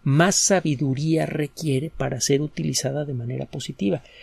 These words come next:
La tecnología del Internet de las cosas y en particular la tecnología de estos dispositivos a los que usted les habla y ellos le contestan es muy, muy interesante, muy atractiva. Pero también puede ser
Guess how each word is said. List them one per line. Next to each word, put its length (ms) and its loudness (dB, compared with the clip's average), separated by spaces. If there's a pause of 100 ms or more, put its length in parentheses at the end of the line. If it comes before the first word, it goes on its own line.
(160)
La 120 6
tecnología 540 4
del 140 6
Internet 440 2
de 80 2
las 180 2
cosas 320 2
y 40 6
en 100 0
particular 580 2
la 100 4
tecnología 640 0
de 120 4
estos 360 -4
dispositivos 920 0 (480)
a 80 4
los 200 2
que 100 -2
usted 260 4
les 280 2
habla 300 4 (220)
y 160 2
ellos 240 -2
le 100 -6
contestan 640 0 (380)
es 300 2 (680)
muy, 540 8 (200)
muy 440 6 (220)
interesante, 800 -6 (160)
muy 400 12
atractiva. 680 -10 (960)
Pero 220 4
también 480 0
puede 340 0
ser 300 -2